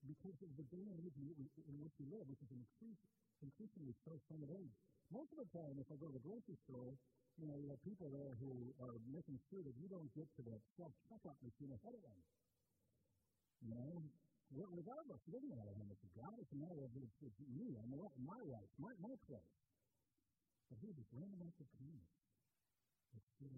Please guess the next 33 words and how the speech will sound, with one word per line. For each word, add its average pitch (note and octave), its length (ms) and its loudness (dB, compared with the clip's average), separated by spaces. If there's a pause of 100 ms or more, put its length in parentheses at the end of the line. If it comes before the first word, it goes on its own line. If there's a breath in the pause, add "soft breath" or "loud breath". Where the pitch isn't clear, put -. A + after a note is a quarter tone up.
out, G#2+ 240 -4
that G2+ 160 -2 (160)
was G#2 240 -6
kind C3 160 -2
of G2 80 -2
a - 20 -10 (140)
relic B2+ 280 -4 (960)
of G#2+ 40 -4
the G2 80 0
bygone A2 560 0
age. G2+ 320 -2 (2250)
Acts - 160 -4
of A2 80 -4 (160)
kindness C#3+ 380 -2 (100)
can A2+ 120 0
make A2+ 120 -2
a G#2 80 -6
difference C3 320 -4
for F#2+ 160 -8
people G#2+ 240 -6
in F#2+ 80 -6
your F#2 160 -10
life. A2 240 -2
It A2 80 -4
can G#2+ 160 -2
make A#2 160 -4
a G2 80 -6
difference C3 320 -4
in F#2 80 -6
the F#2+ 160 -6
world B2 160 -4
around A#2+ 400 -2
you. F2 160 -12